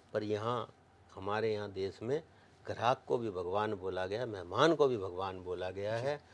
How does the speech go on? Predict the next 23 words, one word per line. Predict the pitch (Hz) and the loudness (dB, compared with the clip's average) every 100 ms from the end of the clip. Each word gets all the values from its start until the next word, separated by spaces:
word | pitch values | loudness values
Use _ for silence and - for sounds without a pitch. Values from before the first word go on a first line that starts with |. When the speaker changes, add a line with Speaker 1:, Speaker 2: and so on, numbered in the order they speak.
| - - - | -20 -6 0
Speaker 1:
तो | |
यहाँ | 117 113 117 151 185 | 2 2 4 6 8
पे | 185 165 | 8 8
आपको | 135 120 120 120 | 8 8 4 -2
जो | 104 98 | 2 2
है | 101 | 2
ना, | 131 | -2
थोड़ी | - - 170 202 185 | -4 -2 4 6 4
सी | 160 147 | 2 2
एक | 135 | 2
महीन | 120 101 92 143 151 | 2 -2 2 4 2
चीज़ | 120 101 80 | 0 -6 -6
है | 80 - - - - - - - - - - | -10 -14 -20 -20 -20 -20 -20 -20 -20 -16 -6
जो | 113 | -4
समझने | - 107 110 117 123 | -2 -2 0 0 0
की | 107 | -2
जरूरत | 98 107 87 - | -4 -4 -4 -10
है, | - - - - - | -16 -18 -20 -20 -12
वो | 110 | -8
होती | 101 - | -8 -6
इज्जत | 113 92 92 - | -8 -6 -8 -6
देना। | 78 69 73 - - - - - | -10 -8 -10 -12 -20 -20 -20 -20
Speaker 2:
जी। | - 104 | -18 -18